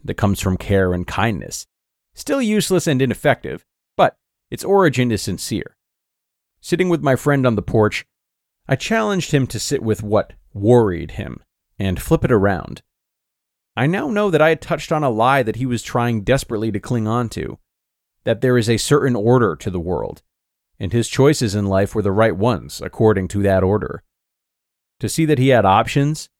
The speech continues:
that he could have made different choices, that he resents some of the things that he's had to do, was too painful. It was easier to worry about me, my idealism,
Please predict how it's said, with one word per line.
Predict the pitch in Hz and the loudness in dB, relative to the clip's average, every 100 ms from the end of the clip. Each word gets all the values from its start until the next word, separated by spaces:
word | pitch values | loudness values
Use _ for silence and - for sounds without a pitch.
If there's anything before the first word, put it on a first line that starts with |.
| _ _ _ | _ _ _
that | 107 | -6
he | 107 120 | -2 0
could | 131 | 0
have | 113 104 | 0 2
made | 117 107 | 2 2
different | 117 - 107 | -2 -4 -8
choices, | - 104 110 143 151 - _ _ _ _ _ - | 0 2 2 2 -2 -6 _ _ _ _ _ -8
that | 104 | -2
he | |
resents | 117 107 113 120 - | 0 2 2 0 0
some | - 123 120 | 0 2 4
of | |
the | 113 | 2
things | 107 110 120 110 | 2 2 2 0
that | 104 | 0
he's | 110 | 0
had | 98 110 104 | 2 2 0
to | |
do, | 92 95 101 135 _ _ _ _ _ _ _ | -2 0 0 -2 _ _ _ _ _ _ _
was | 110 | -12
too | - 160 | -4 0
painful. | - 170 - - _ _ _ _ _ _ _ _ _ | 0 -2 -4 -8 _ _ _ _ _ _ _ _ _
It | |
was | 113 107 | -4 -2
easier | 139 170 135 95 107 | 0 2 2 2 0
to | - 104 | 0 0
worry | 101 104 110 | 4 4 4
about | 98 101 110 | 4 2 2
me, | 151 123 58 95 _ _ _ _ _ | -2 -2 -6 -14 _ _ _ _ _
my | 98 113 | -2 2
idealism, | 120 110 143 127 90 85 101 | 2 2 2 2 0 -2 -4